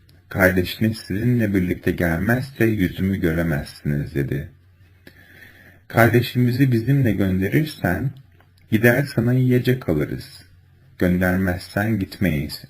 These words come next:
Çünkü o adam, 'Kardeşinizi birlikte getirmezseniz yüzümü göremezsiniz.' dedi." İsrail, "Niçin adama bir kardeşiniz daha olduğunu söyleyerek bana bu kötülüğü yaptınız?" dedi.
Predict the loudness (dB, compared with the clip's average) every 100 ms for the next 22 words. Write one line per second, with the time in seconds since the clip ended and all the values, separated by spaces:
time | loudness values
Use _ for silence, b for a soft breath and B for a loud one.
0 | _ -2 -2 0 0 2 0 0 -2 0
1 | -2 -4 -10 -8 0 2 2 -4 -4 -2
2 | 0 -2 -4 -4 -4 -2 -2 0 -4 -4
3 | -2 -2 -2 -4 -4 -2 -2 -4 -4 -2
4 | 0 0 -2 0 0 2 0 -4 -6 -6
5 | -4 -4 -4 -4 -4 -8 -14 _ _ b
6 | b b b b b b b b b b
7 | b -10 -10 -2 0 2 0 -2 -6 b
8 | b b b 2 2 2 -2 -2 0 2
9 | 0 2 0 0 -2 -2 0 -4 -2 0
10 | 0 0 -2 0 0 0 0 -2 -4 0
11 | 0 2 0 0 -4 -2 0 0 -2 -4
12 | -6 -6 -2 -2 -2 -6 -8 -8 -6 -6
13 | -6 -4 -2 -4